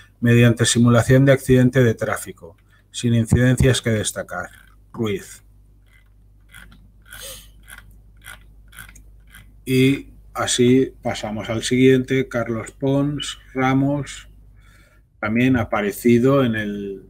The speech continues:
no voy a leer otra vez lo mismo, es el fisca-, el jefe de archivo que se dirige a, a la fiscal jefe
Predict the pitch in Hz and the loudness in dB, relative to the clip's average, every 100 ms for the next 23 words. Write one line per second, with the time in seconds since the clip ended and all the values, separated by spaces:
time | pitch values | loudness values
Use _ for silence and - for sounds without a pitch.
0 | _ _ _ 110 110 110 110 110 107 104 | _ _ _ -12 -8 -4 0 0 0 0
1 | 107 113 113 107 113 107 113 123 143 139 | -2 -2 -2 -4 -4 -4 0 4 4 4
2 | 156 135 - 110 104 98 98 - 101 - | 2 2 0 -6 -6 -8 -8 -12 -10 -8
3 | - 107 101 - 113 110 104 104 107 - | -4 -4 -4 -4 -4 -4 -4 -4 -6 -2
4 | 117 - 117 113 104 - 147 160 160 - | -2 0 0 0 0 2 6 6 4 0
5 | - 107 110 107 113 - 120 113 107 101 | 0 -4 -2 0 -2 0 0 2 0 -4
6 | 104 101 98 104 107 107 110 - 113 110 | -6 -8 -14 -8 -8 -6 -6 -4 -4 0
7 | 147 156 - 185 202 | 2 4 4 2 2